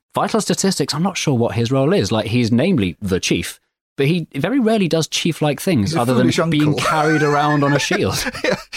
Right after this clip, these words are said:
Speaker 2: Yes, they don't really take him very seriously.
Speaker 1: No,
Speaker 2: No one
Speaker 1: he's one, well, it's weird because he's
Speaker 2: He
Speaker 1: one of the lads. They're never afraid to beat him up, just like everybody else.
Speaker 2: <laughs>
Speaker 1: But they always refer to him as "Oh Chief," and
Speaker 2: Yeah.
Speaker 1: they carry him around, and they've got such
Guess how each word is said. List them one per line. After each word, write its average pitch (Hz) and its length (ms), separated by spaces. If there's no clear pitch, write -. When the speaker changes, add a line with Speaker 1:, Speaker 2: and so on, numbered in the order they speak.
Speaker 2:
Yes, 233 160
they 196 80
don't 208 180
really 190 160
take 175 300
him 156 100
very 147 180
seriously. 156 360
Speaker 1:
No, 196 80
Speaker 2:
No 233 80
one 170 80
Speaker 1:
he's 202 120
one, 214 220
well, 240 160
it's 175 220
weird 170 240
because 143 260
he's 143 220
Speaker 2:
He 143 60
Speaker 1:
one 185 100
of 214 60
the 202 60
lads. 92 280
They're 120 140
never 180 340
afraid 135 300
to 120 80
beat 131 220
him 117 200
up, 95 160
just 135 200
like - 160
everybody 107 380
else. 95 180
Speaker 2:
<laughs> - 120
Speaker 1:
But 156 100
they 151 100
always 165 240
refer 151 240
to 135 80
him 113 160
as 95 160
"Oh 123 160
Chief," - 460
and 131 100
Speaker 2:
Yeah. 127 80
Speaker 1:
they 117 260
carry 143 300
him 123 160
around, 113 380
and 101 120
they've 104 120
got 107 180
such - 340